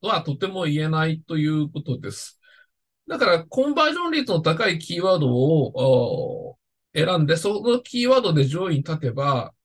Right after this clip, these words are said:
いいんじゃないっていう考え方がロングテールキーワードの考え方です。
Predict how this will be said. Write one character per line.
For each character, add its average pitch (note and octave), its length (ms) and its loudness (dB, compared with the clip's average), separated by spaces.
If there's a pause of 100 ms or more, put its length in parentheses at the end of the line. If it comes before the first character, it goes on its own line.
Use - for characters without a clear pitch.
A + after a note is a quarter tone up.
(300)
い D#3 100 0
い - 40 2
ん - 20 2
じ D#3+ 80 0
ゃ D3 40 0
な A2 140 -6
い A2 60 -8
っ - 80 -16 (160)
て D3 60 -4
い D3 60 2
う C#3 60 -2
考 D#3+ 80 -2 (180)
え D#3+ 80 0
方 G3 180 -2
が F3 120 -2
ロ A#2+ 120 -2
ン C3+ 80 0
グ C3+ 120 -2
テ D3+ 80 -6
ー C#3+ 80 0
ル C3 120 -4
キ C3 180 -6
ー B2 40 -4
ワ A#2+ 140 0
ー G#2 40 -10
ド A2 100 -6
の D#3 140 -4
考 B2 260 -4
え A2 80 -10
方 G2+ 240 -10
で - 120 -16
す。 - 240 -20